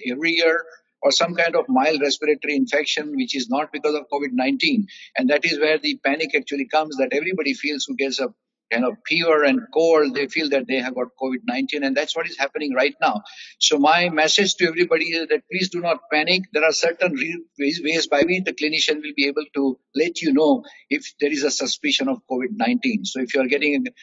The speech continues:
cough and cold tomorrow, do not think that you have got covid nineteen for sure. And there are very less common symptoms are sore throat, headache, and rhinorrhea.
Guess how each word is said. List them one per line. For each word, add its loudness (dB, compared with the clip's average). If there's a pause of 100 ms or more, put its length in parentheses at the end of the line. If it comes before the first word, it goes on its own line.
(220)
cough 2
and 0
cold 2
tomorrow, 2 (280)
do 2
not 0
think -2
that 4
you 0
have 0
got 0 (100)
covid -4
nineteen -2
for -10
sure. -2 (520)
And 2
there 4
are 4
very 6
less 2
common 2
symptoms -2
are 2
sore -2
throat, -4
headache, -2
and -2
rhinorrhea. 0